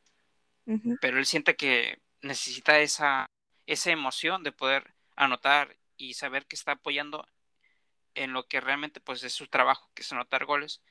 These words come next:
Speaker 2: Y, pues, se vuelve un poquito más de desconfianza y luego entra en ese stand-by de,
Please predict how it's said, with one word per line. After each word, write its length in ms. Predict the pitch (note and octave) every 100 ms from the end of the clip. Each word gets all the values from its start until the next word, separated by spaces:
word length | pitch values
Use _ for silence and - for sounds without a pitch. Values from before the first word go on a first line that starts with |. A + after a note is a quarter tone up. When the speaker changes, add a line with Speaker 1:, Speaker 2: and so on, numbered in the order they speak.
| _ _ _ _ _ _ _ _ _ -
Speaker 2:
Y, 360 | D#3+ D#3+ D#3
pues, 200 | D3+ E3+
se 60 | E3+
vuelve 280 | E3+ F#3 G3+
un 80 | -
poquito 360 | G3 G3+ G#3
más 300 | G3 G3 G3
de 300 | G3+ G3+ G3
desconfianza 720 | F3 D#3 F3 - G3 G3 G3 F3
y 40 |
luego 400 | E3 E3+ F3+ E3+
entra 640 | D3+ D#3+ F#3 F3 E3+ D#3 C#3+
en 100 | D#3
ese 720 | D#3+ F3 E3+ D#3+ C#3 B2+ -
stand-by 720 | D3+ E3+ F3 F3 F3+ F3+ E3+
de, 500 | D#3 C#3+ C3 B2+ -